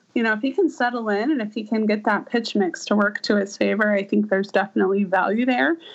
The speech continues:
And then as far as, um, some of the other guys who I think would say maybe more off the grid, um, I've been really impressed with, um, the success of Cole Peterson in Double A.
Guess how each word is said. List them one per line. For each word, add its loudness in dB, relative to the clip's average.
And 4
then 2
as -4
far 0
as, -2
um, -4
some 0
of 0
the -2
other 2
guys -2
who 0
I -2
think -4
would -2
say 2
maybe 2
more 2
off 0
the 0
grid, 0
um, 2
I've 0
been 2
really 2
impressed -2
with, -2
um, -2
the 0
success -2
of -4
Cole 0
Peterson -2
in 2
Double 0
A. -2